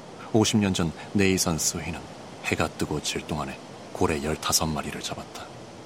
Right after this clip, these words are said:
그리고 저 작살은 지금은 코르크 마개뽀비처럼 보인다.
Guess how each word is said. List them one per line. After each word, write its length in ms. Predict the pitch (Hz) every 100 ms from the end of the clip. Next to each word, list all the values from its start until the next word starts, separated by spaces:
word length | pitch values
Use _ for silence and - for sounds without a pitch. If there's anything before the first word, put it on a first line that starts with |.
| - - - - - - - - - - - - - - - - - - - - - - - - - - - - - - - - - -
그리고 300 | - 76 -
저 160 | - 78
작살은 440 | - - - 69 62 - - - - - - - - - - - - - -
지금은 320 | - - 101 92 -
코르크 420 | - 113 - -
마개뽀비처럼 720 | 85 90 - 85 - - 67
보인다. 380 | 69 64 -